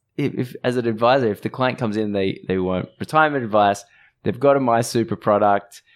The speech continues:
and they can't pay from cash flow. It's like, "All right, well, you've given no option here except to move to a product that can pay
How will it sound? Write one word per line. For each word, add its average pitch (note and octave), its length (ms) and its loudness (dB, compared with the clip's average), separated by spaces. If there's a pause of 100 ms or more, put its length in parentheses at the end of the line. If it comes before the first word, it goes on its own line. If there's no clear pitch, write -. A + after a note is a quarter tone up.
(220)
and A#2 200 0
they A2 220 -2 (100)
can't A2 240 0
pay A2+ 140 -2
from G2 180 -6 (260)
cash F3+ 280 0
flow. G#2 220 0
It's G2 220 -4
like, F#2+ 280 -2 (320)
"All B2 200 0
right, A#2+ 360 2 (120)
well, A#2 240 0
you've A#2 300 -6 (260)
given B2+ 640 0 (220)
no C3+ 500 2
option G#2 540 -4
here G#2 440 -4 (100)
except - 560 -6
to A#2+ 80 -4
move A#2 460 -4
to B2 140 -4
a A2+ 40 -4
product A2 720 -2
that B2+ 240 0
can B2+ 260 -4
pay G#2+ 520 -2